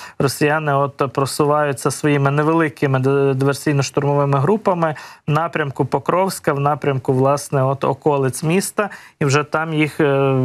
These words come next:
засікають і вибивають звідти. От сьогодні зранку одну з таких груп засікли на підходах, е, південних до самого Покровська. Е, по описі оперативної ситуації ми перемкнемося зараз на іншу карту, аби я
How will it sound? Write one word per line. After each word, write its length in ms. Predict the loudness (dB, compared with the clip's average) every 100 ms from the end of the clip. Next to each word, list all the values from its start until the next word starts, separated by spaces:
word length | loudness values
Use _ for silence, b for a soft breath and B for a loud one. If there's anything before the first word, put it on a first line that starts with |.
| 2
засікають 840 | 2 2 -2 -2 -2 -2 -2 0
і 60 | 0
вибивають 600 | 2 2 2 2 2 0
звідти. 560 | 0 0 0 0 -2 -2 B B -2
От 240 | 0 2
сьогодні 320 | 0 0 0
зранку 380 | 0 0 0 0
одну 220 | 2 0
з 60 | 0
таких 280 | -2 -2 0
груп 220 | 0 2
засікли 560 | 0 0 -2 2 2
на 200 | 2 0
підходах, 720 | 0 -4 -2 -2 0 0 -2
е, 180 | 0 0
південних 580 | 0 0 0 0 0 0
до 220 | 2 0
самого 540 | 0 0 0 0 0 -4 B B -6
Покровська. 720 | -4 0 -2 -2 -2 -2 -2 0
Е, 80 | -2
по 240 | 0 0 0
описі 380 | 0 -4 -2
оперативної 560 | -4 -2 -2 -2 -2 -2
ситуації 600 | -4 -2 -2 -2 -4 -4
ми 80 | -4
перемкнемося 840 | -2 -2 -2 -4 -2 -2 -2 -2
зараз 340 | 0 2 0 0
на 80 | 0
іншу 300 | 0 0 -2
карту, 400 | -2 -2 -2 -2
аби 240 | 0 0
я 200 | 2 0